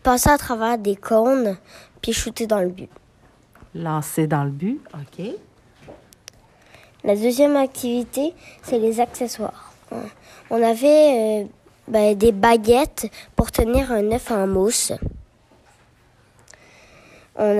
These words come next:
Speaker 1: avait un œuf et un rond.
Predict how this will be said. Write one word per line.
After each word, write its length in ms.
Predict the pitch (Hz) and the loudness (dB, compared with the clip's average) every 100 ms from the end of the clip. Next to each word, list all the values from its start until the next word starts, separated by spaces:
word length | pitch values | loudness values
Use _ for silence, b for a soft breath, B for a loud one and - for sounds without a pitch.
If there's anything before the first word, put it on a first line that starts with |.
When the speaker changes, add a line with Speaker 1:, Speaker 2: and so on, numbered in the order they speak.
| 208 | 0
Speaker 1:
avait 480 | 202 226 233 240 - - | 0 2 2 2 0 -2
un 300 | 202 202 208 220 254 | -2 0 0 2 0
œuf 320 | 302 - - 302 - | -2 -8 -10 -10 -8
et 200 | 214 214 | -4 -2
un 100 | 202 | 0
rond. 380 | 196 196 208 294 | -2 -2 -2 -2